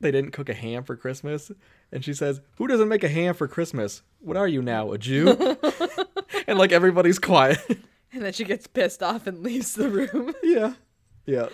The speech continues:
Speaker 1: that was a pretty good
Speaker 2: Ah,
Speaker 1: one.
Speaker 2: she's good. I love her in the movie.
Speaker 1: She was. She was a good character
Speaker 2: Yeah.
Speaker 1: 'cause it was obvious y-, they wanted you to hate her.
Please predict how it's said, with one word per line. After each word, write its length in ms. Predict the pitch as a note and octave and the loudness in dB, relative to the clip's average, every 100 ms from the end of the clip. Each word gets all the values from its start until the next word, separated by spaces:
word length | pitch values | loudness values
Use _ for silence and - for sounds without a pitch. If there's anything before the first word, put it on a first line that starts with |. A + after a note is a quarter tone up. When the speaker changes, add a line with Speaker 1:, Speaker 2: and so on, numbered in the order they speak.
| - | -6
Speaker 1:
that 120 | B2 | -6
was 140 | A#2+ | -6
a 60 | C3 | -12
pretty 220 | G#2+ G#2 | -14 -12
good 140 | G#2+ | -8
Speaker 2:
Ah, 120 | - A2 | -6 -6
Speaker 1:
one. 160 | A2+ - | -10 -14
Speaker 2:
she's 360 | - - A#3 G#3 | -20 -14 -12 -12
good. 400 | C#3 C#3 A#2+ C#3 _ - | -10 -8 -10 -12 _ -14
I 80 | |
love 220 | E3 D#3+ D3+ | -12 -10 -12
her 100 | C#3 | -18
in 100 | - | -20
the 80 | |
movie. 140 | - - | -20 -6
Speaker 1:
She 100 | F#3+ | -2
was. 300 | A3+ A#2+ - | 0 -2 -6
She 180 | - G3 | -8 -4
was 140 | G#3+ | -2
a 40 | E3+ | 0
good 180 | D#3+ | -2
character 320 | C#3+ B2+ A#2+ D3 | 0 -2 -2 -4
Speaker 2:
Yeah. 200 | B2+ A#2+ | -6 -10
Speaker 1:
'cause 260 | - G2+ - - | -12 -14 -12 -10
it 60 | |
was 80 | B2 | -6
obvious 540 | C3 C#3 A#2+ A2 A2 | 0 2 2 -2 -6
y-, 100 | A2 G2+ | -12 -8
they 220 | A2 G#2 F#2 _ _ _ - | -8 -8 -10 _ _ _ -8
wanted 340 | G2+ G2+ F#2+ | -6 -6 -10
you 100 | F#2+ | -10
to 80 | - | -10
hate 240 | F#2 F#2+ | -10 -10
her. 180 | F#2+ G2 | -10 -14